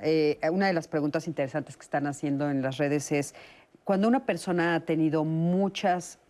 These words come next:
relaciones, muchas rupturas, divorcios, diferentes tipos de, de relación,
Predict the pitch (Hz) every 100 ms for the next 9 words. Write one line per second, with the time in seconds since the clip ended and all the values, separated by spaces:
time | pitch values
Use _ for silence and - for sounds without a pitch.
0 | _ _ _ _ _ - 156 139 - 151
1 | 151 147 175 160 - 170 151 131 - 139
2 | 139 135 - - - 151 175 151 160 156
3 | 147 165 147 143 143 139 - 151 156 147
4 | 160 156 - 156 156 147 - 135 139 135
5 | 135 139 135 - 156